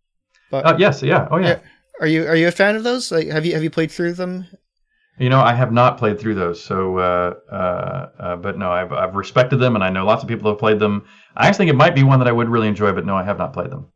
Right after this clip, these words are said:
Speaker 1: Mm-hmm. I, I just, uh, I, I think that's probably no coincidence that, um, the Quest for Glory series and the Ultimate series are, like, my favorite, the all-time favorites,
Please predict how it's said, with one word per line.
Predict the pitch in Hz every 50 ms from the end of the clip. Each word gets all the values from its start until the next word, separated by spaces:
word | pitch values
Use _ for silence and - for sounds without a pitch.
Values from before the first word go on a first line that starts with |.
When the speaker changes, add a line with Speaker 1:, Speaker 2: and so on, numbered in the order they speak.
| -
Speaker 1:
Mm-hmm. | - 156 151 143 127 120 123 - _ _ _ _ _ -
I, | 202 202
I | 180 196
just, | 196 214 208 - - -
uh, | 175 165 160 160 160 -
I, | 190 175 - _
I | - 185 175 160 - _ _
think | - 196 196 190 180 -
that's | - 180 160 - -
probably | - - 175 170 170 170 160 160 156 151
no | 151 151 147
coincidence | 143 - 139 139 135 131 - - 139 131 131 -
that, | - 139 135 135 131 - 139
um, | 135 135 135 131 131 127
the | 143 139
Quest | - 151 147
for | -
Glory | 143 147 143 143
series | 139 - 139 135 131 135 127 139
and | 143 139 139
the | 131
Ultimate | 123 123 131 131 -
series | - 135 135 135 131
are, | 135 135
like, | 135 135 131
my | 139 135
favorite, | - - 139 135 127 135 131 131 - _ -
the | 160 147
all-time | - 170 160 156 - 160 147 143 139
favorites, | 143 139 135 - 127 127 - - -